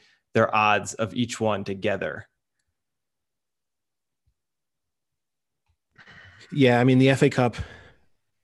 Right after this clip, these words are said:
Speaker 2: So obviously the Champions League, assuming the league is kind of in the bag, the Champions League is the priority, right? 'Cause it's the thing they haven't won.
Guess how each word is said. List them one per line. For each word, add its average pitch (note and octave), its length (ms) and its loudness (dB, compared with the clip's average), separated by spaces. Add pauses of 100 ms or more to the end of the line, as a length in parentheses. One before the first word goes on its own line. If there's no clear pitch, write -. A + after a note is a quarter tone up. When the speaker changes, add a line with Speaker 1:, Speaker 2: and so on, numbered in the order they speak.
(1120)
Speaker 2:
So C#3 240 0
obviously C3 320 2
the B2 100 2
Champions G#2+ 560 0
League, F#2 180 -2
assuming G#2 500 2
the G2+ 80 -2
league G2 240 -2
is F#2 100 -4
kind F#2 180 -4
of F2 80 -4
in E2+ 80 -4
the E2 80 -6
bag, D#2+ 320 -8
the E2 60 -8
Champions F#2+ 460 -4
League F2 220 -10
is F#2 240 -6
the F#2+ 100 -8
priority, E2 580 -6
right? D#2 220 -8
'Cause F2 160 -10
it's D#2+ 120 -16
the F2+ 60 -12
thing F#2 200 -8
they E2 120 -6
haven't F2 420 -10
won. D2+ 400 -10